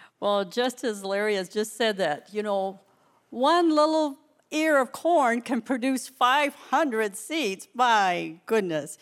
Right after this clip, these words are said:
Well, we want to be that kind of seed sower. Amen? And so we're just gonna, um, share some keys on how to do that, some practical things. First of all,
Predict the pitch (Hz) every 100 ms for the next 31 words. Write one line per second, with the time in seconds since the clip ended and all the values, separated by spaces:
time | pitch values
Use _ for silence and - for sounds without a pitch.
0 | - - - - - 240 233 226 220 214
1 | 254 247 220 220 202 208 202 180 180 -
2 | 202 190 175 175 - 202 180 165 - 170
3 | 160 151 170 185 196 220 247 339 - _
4 | _ - - - 233 226 285 277 330 320
5 | 370 - 349 262 226 - 202 202 202 -
6 | 226 226 233 190 180 - 233 208 165 170
7 | - - 214 208 208 202 - 269 233 185
8 | 202 220 - 240 330 466 247 147 - -
9 | 240 226 - 254 226 233 180 170 - 156
10 | 139 - - - _ _ _ _ _ _
11 | _ - 330 339 320 - 269 196 180 170
12 | 170 165 175